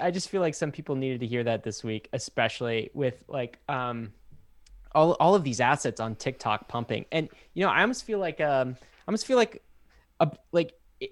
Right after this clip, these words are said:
an elite baby boomer has never heard of crypto 'cause I don't even,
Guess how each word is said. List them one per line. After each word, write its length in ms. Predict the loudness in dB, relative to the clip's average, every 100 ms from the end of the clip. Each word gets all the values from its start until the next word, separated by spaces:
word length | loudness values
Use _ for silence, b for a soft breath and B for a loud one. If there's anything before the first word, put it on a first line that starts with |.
| _
an 140 | 0
elite 260 | 2 0 2
baby 280 | 4 4 2
boomer 280 | 0 0 -2
has 160 | 0
never 180 | 0 0
heard 120 | -2
of 100 | -4
crypto 320 | -4 -2 -2
'cause 200 | -2 -6 0
I 120 | 4
don't 180 | 4 2
even, 280 | 0 -4 -6